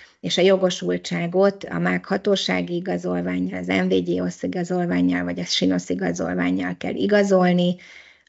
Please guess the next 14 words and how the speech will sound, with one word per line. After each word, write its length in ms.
Ugye 120
a 40
meosz 360
igazolványjal 840
erről 220
tulajdonképpen 600
már 220
szó 300
volt, 280
nem 240
lehet 300
igazolni 600
a 80
jogosultságot. 1300